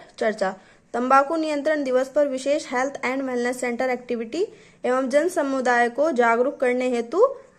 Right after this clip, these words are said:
सुझाव दिए जाने हेतु वार्तालाप, हेल्थ एंड वेलनेस सेंटर पर दी जाने वाली बारह प्रकार की सेवाओं को बेहतर बनाने के लिए चर्चा। या फिर ये, ये वाला जो पॉइंट है, ये मैंने अपने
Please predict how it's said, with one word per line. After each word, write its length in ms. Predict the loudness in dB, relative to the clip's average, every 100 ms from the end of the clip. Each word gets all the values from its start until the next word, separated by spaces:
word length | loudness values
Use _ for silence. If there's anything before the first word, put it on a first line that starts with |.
| -6
सुझाव 460 | -2 2 4 4
दिए 340 | 2 4 4 6
जाने 340 | 2 2 2
हेतु 340 | 2 2 0
वार्तालाप, 760 | 0 2 2 0 2 2 0 -4 -20 _ _ 2
हेल्थ 220 | 2 4
एंड 160 | 4 4
वेलनेस 280 | 2 2
सेंटर 280 | 0 2 2
पर 180 | 4 4
दी 180 | 4 -2
जाने 260 | -2 -2
वाली 180 | -2 0
बारह 240 | 2 2 2
प्रकार 340 | 0 0 0
की 140 | -2
सेवाओं 420 | -2 -2 0 -2 -2
को 140 | -4
बेहतर 480 | -2 -4 -2 -2 -2
बनाने 500 | 0 0 0 0 -2
के 140 | -2
लिए 380 | -2 0 -2 -2
चर्चा। 480 | 0 0 0 -4 -4 -8 _ _ _ _ _ _ _ _ _
या 180 | 4 4
फिर 240 | 4 -2 -2 -2
ये, 380 | 0 0 0 -2
ये 180 | 4 4
वाला 260 | 6 6 6
जो 160 | 2
पॉइंट 360 | 0 0 2 2
है, 160 | 2
ये 140 | 2 0
मैंने 320 | 0 0 0
अपने 460 | 0 -4 -2 0